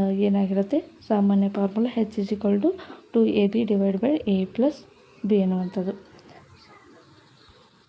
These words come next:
ಹರಾತ್ಮಕ ಮಾಧ್ಯಕ್ಕೆ ಸಂಬಂಧಿಸಿದ ಪ್ರಶ್ನೆ ಯಾವ ರೀತಿಯಾಗಿ ಕೇಳ್ತಾರಪ್ಪ ಅಂದರೆ, ಒಂದು ಮತ್ತು ಒಂಬತ್ತರ ನಡುವಿನ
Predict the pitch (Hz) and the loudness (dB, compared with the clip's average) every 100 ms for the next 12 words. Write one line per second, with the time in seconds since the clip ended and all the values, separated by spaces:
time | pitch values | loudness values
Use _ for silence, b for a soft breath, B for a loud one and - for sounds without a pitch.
0 | _ _ _ _ - - - 226 220 233 | _ _ _ _ -20 -20 -4 2 4 4
1 | 240 247 226 233 220 208 220 220 220 202 | 2 -4 -2 0 2 2 -2 -2 0 2
2 | 208 202 214 208 202 220 220 196 202 202 | 0 -2 -4 -2 -2 2 2 4 2 0
3 | 196 196 185 185 185 185 180 254 294 B | 0 -2 -2 -4 -4 -4 0 0 -2 B
4 | B B B - 233 240 240 233 226 208 | B B B 0 4 6 4 2 2 4
5 | 208 214 202 202 196 202 | 2 2 2 4 4 2